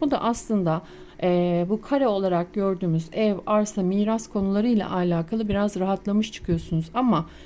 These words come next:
üzerinize üzerinize gelen kişiler var. Bu telefonla size uğraşaca-, ulaşacak kişiler olabilir. Bunu bir tebrik olarak da değerlendirebiliriz aslında. Ama sıkıntılısınız. Hani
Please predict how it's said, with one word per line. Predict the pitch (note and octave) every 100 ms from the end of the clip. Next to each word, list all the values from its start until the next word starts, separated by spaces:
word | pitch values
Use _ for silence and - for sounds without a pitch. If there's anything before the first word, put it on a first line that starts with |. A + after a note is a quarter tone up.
| - -
üzerinize | A3 A3 B3+ B3+ B3+ C#4
üzerinize | A3+ A3+ G#3+ G#3+
gelen | G#3+ G#3 G#3+ A3
kişiler | - F#3+ F#3 F3
var. | D#3+ D3 D#3+ - - - -
Bu |
telefonla | B3 C4 C4 D4 C4+ B3
size | A#3+ A3
uğraşaca-, | A3+ A3+ A3 A3 -
ulaşacak | G3 G#3 G#3+ G#3+ G#3+
kişiler | - G#3+ G3+
olabilir. | F#3 F#3+ G3 F#3+ F3+
Bunu | F#3+
bir | -
tebrik | - G#3 G#3 G#3+
olarak | G#3 G#3 G#3+
da | E3+
değerlendirebiliriz | D3 C#3 C#3+ D3 D#3+ D3+ D3+ D3+ D#3
aslında. | D3+ - D#3 - - - - -
Ama | B3 D4
sıkıntılısınız. | - - G#3 - F#3+ F3+ - D3 E3 - - - - - - - - A3
Hani | G#3 G#3+